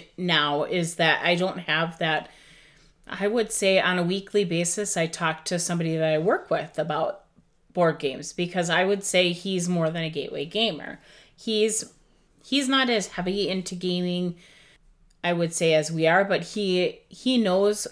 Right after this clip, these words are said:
quite a bit of ga-, quite a few games. So, like, when we went through our last go through of all of our games to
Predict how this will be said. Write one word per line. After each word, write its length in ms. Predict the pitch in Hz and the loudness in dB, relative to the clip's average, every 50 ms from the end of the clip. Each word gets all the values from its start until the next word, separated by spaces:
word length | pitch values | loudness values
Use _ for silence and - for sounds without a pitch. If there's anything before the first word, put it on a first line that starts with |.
| - - - | -12 -14 -12
quite 200 | - - 190 175 165 | -4 0 2 2 2
a 60 | 160 | 2
bit 300 | 165 170 165 156 151 147 | 0 0 0 0 0 0
of 100 | 156 - | -2 -6
ga-, 240 | - 156 - - - - - | -6 -6 -6 -8 -16 -20 -6
quite 240 | - - 220 208 202 | 2 4 4 4 4
a 20 | |
few 200 | 190 - 202 180 | 2 -2 -4 -4
games. 440 | 165 - 160 127 - - - - 170 | -2 -2 -4 -4 -4 -8 -12 -8 -8
So, 300 | - - - 196 190 185 | -4 0 2 4 4 6
like, 240 | 175 175 165 165 165 | 6 4 4 2 0
when 220 | 185 185 180 180 180 | -2 -2 0 0 0
we 460 | 185 196 196 196 202 202 196 196 - - - - - _ - - | 0 0 0 4 4 4 4 2 -4 -16 -20 -20 -20 _ -20 -10
went 340 | - 196 196 196 180 147 - | -2 2 2 2 2 0 -4
through 160 | - 202 190 | -4 0 4
our 140 | 180 170 165 | 6 6 6
last 640 | 160 160 170 185 220 254 247 208 180 165 - - - | 4 4 2 2 4 4 4 2 2 0 0 -4 -2
go 160 | - 170 165 | -2 -2 -2
through 300 | 165 165 - 180 170 165 | -2 -4 -4 -2 0 0
of 140 | 160 156 160 | 0 0 0
all 160 | 156 156 156 | 0 2 2
of 100 | 156 147 | 2 2
our 100 | 156 156 151 | 2 0 0
games 440 | 160 160 156 156 160 160 160 - - | -2 -2 -2 -2 -2 -2 -4 -4 -4
to 280 | - 180 170 160 156 | -2 0 0 0 0